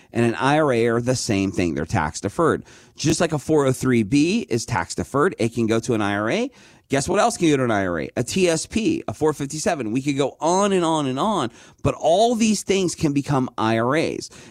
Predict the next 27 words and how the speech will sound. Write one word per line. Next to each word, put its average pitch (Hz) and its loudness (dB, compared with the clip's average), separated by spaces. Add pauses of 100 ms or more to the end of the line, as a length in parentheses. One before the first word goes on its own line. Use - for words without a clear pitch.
(100)
And 131 2
one 156 2
of 220 0
the 240 2
advantages 156 0
that 123 -4
you 120 0
have 185 0
when 139 2
you 131 2
go 131 2
find 233 0
these 196 0
old 170 2
four 147 2
oh 123 2
one 113 0
Ks, 107 0 (240)
or 147 2
maybe 165 2
you 160 2
have 175 0
one 170 2
from 139 -2
your 127 2
previous 117 -2
employer, 98 0